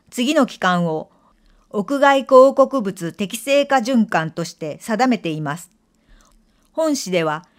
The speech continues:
県や県内市町と連携し、同期間を屋外広告物クリーンキャンペーンとして、屋外広告物に関する周知啓発や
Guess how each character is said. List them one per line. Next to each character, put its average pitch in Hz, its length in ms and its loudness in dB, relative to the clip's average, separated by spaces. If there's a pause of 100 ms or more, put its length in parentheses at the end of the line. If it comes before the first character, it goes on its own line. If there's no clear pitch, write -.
(180)
県 254 240 2
や 175 280 -2
県 269 260 0
内 294 200 2
市 - 80 -8
町 233 240 0
と 190 120 -2
連 202 220 0
携 208 240 -2
し、 170 340 -12 (340)
同 247 240 2
期 220 160 -8
間 180 260 0
を 160 240 -6 (240)
屋 277 240 -4
外 285 240 2
広 277 300 0
告 277 260 -4
物 180 320 -8
ク 208 220 -6
リ 262 80 0
ー 294 160 0
ン 269 60 -4
キ 285 120 -2
ャ 285 80 2
ン 277 120 -2
ペ 269 200 4
ー 220 60 2
ン 175 60 -2
と 156 100 -6
し - 80 -12
て、 147 280 -12 (640)
屋 262 240 -4
外 254 240 2
広 262 300 2
告 269 240 -4
物 196 260 -6
に 170 160 0
関 233 240 0
す 185 160 -8
る 156 120 -8
周 269 280 -6
知 - 140 -12
啓 254 240 0
発 170 300 -8
や 143 180 -10